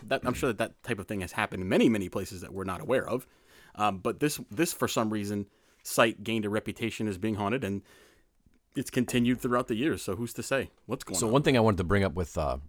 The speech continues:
Speaker 2: our guest Nicole last week,
Speaker 1: Mm-hmm.
Speaker 2: which, you know, we use the term paranormal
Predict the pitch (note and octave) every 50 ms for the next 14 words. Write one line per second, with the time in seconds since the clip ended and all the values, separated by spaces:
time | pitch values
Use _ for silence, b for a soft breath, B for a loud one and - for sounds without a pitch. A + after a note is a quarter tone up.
0 | - _ - F2+ D#2+ D2+ G#2 G2 - - D#2+ - - A2 G#2 F#2+ E2 D#2+ E2+ E2+
1 | - - D#2 D#2 - - - - _ _ _ _ _ _ _ - G2 F2+ G#2 G2
2 | F2+ - F#2+ G#2 - - B B B B B B B B - B2+ B2+ A#2+ C3 C#3+
3 | D#3+ B2+ C3 A2+ - C3+ A#2+ A2+ G#2 G2 - - _ - - - - A2+ A2+ A2
4 | G#2+ G#2 G#2 G#2 G#2 G2+ G#2